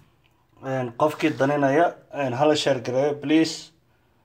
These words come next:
Een, dhammaantiin sidaa u dhintiin, qof yaqaan iyo qof aan aqoonba. Een, barnaamijkan, een, xiise gaar uu leeyahay, sidaa la socotaanba. Een, barnaamijkan wuxuu quseeyaa Labadan ayaa arkaysaan, eh, Maxamed Cabdullaahi Farmaajo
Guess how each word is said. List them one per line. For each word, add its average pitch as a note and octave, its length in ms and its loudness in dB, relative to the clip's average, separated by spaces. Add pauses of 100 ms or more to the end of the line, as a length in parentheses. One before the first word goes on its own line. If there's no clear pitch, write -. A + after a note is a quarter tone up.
(180)
Een, C3+ 200 -2
dhammaantiin C#3+ 480 0
sidaa C#3+ 320 2
u - 40 0
dhintiin, C#3+ 540 -4
qof D#3 220 -4
yaqaan C#3 420 0
iyo B2 100 -10
qof D3 180 -6
aan C3 200 0
aqoonba. D3+ 400 -2 (800)
Een, C3+ 180 -6
barnaamijkan, D3 680 2 (100)
een, C3 280 -2
xiise D3 400 -4
gaar C#3+ 200 6
uu B2+ 160 0
leeyahay, C#3 240 2
sidaa C#3+ 260 4
la C#3 100 4
socotaanba. C3+ 680 0 (360)
Een, C3+ 220 -4
barnaamijkan D3 500 0
wuxuu C3+ 300 -2
quseeyaa C3 520 0 (680)
Labadan D#3 320 4
ayaa C#3+ 200 6
arkaysaan, C3 540 0 (140)
eh, B2 120 -6
Maxamed C#3 300 0
Cabdullaahi C3+ 360 2
Farmaajo D3 480 2